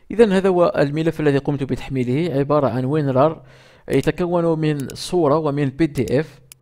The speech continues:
أنا كل ما سوف أفعله هو الذهاب إلى موقع كانفا، ثم أقوم بالضغط على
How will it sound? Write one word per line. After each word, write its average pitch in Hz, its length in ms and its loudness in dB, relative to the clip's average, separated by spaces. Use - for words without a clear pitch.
أنا 180 160 0
كل 214 200 -2
ما 208 80 2
سوف 196 260 -4
أفعله 180 640 0
هو 165 220 4
الذهاب 160 520 6
إلى 151 440 4
موقع 156 340 0
كانفا، 156 640 2
ثم 208 200 -6
أقوم 190 340 0
بالضغط 147 420 2
على 135 160 0